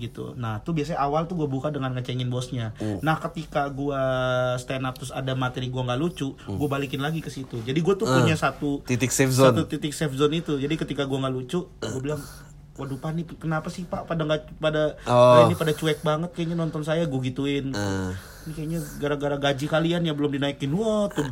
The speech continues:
Speaker 1: biasanya kayak gitu. Itu contoh-contoh kayak, "Wah," gitu. Terus gue bia-, biasa gitu. Terus kalau udah mat-, materi, coba materi lagi, nggak lucu lagi. Wah, amsyong lagi. Ya udah, gue terus mainnya di situ aja, kayak ngecengin apa, ngecengin apa. Nah, gue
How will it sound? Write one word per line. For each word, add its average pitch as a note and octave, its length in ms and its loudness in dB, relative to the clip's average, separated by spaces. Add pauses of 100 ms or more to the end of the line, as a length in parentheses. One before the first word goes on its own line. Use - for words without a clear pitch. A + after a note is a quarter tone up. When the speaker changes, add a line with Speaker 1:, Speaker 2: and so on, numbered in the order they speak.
Speaker 1:
biasanya B2+ 280 -6
kayak A#2+ 140 -6
gitu. A#2+ 300 -4
Itu D3+ 140 -2
contoh-contoh C3+ 360 -2
kayak, C3 160 -4
"Wah," F#3 380 -4 (480)
gitu. B2 240 -10 (340)
Terus D3 220 -8
gue D3+ 160 -4
bia-, D#3+ 180 -2
biasa D3 220 -6
gitu. D3 240 -8
Terus C#3 160 -8
kalau C3 160 -4
udah B2+ 120 -4
mat-, A#2+ 300 -4
materi, B2+ 460 -4
coba D#3+ 240 6
materi D#3 260 2
lagi, F3 240 4
nggak D#3+ 160 4
lucu D3 220 0
lagi. E3+ 320 0 (360)
Wah, C#3 220 -6
amsyong B2+ 320 -2
lagi. D3 380 -2
Ya C3 100 -10
udah, D3+ 220 -2
gue C#3 180 -2
terus E3+ 260 -4
mainnya C#3 280 -2
di D3 80 -6
situ C3 240 -6
aja, C3 240 -4
kayak A#2 200 -4
ngecengin A2+ 360 -6
apa, A#2+ 320 -6
ngecengin A2+ 340 -8
apa. A#2 300 -10 (320)
Nah, A#2+ 120 -8
gue B2+ 220 0